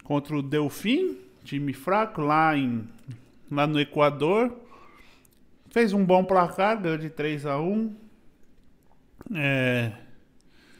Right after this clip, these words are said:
foi um jogo,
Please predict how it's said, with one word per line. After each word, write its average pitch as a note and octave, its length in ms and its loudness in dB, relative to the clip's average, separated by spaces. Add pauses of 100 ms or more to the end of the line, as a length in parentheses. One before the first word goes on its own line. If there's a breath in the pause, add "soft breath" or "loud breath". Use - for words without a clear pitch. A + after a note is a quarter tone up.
(1300 soft breath)
foi F3 120 4
um F3 100 4
jogo, D#3 640 0